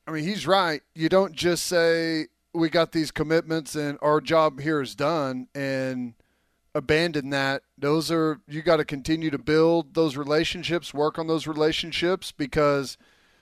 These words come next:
I guarantee you there's, there's other schools out there that are still picking up the phone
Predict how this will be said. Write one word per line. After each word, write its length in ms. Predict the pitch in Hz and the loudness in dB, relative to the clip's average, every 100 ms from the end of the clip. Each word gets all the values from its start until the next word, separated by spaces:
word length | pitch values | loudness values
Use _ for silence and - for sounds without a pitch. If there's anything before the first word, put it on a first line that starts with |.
| _ _ _ _ _ _ | _ _ _ _ _ _
I 140 | - 135 | -10 -6
guarantee 520 | 127 165 170 196 202 | 0 0 0 0 4
you 180 | 170 139 | 4 2
there's, 580 | - 151 147 143 120 - | 0 2 2 0 -4 -6
there's 220 | 151 135 | -4 2
other 200 | 160 160 | 4 4
schools 400 | - 180 180 147 | 2 4 4 4
out 180 | 170 185 | 2 2
there 160 | 170 160 | 0 2
that 180 | 147 | 0
are 120 | 131 117 | 0 -6
still 720 | - - 160 170 170 175 180 | -8 -2 0 4 4 4 2
picking 360 | - 175 - 170 | 2 -2 0 -2
up 120 | 160 | -2
the 80 | - | 0
phone 560 | 180 160 143 131 123 | 2 4 2 -2 -6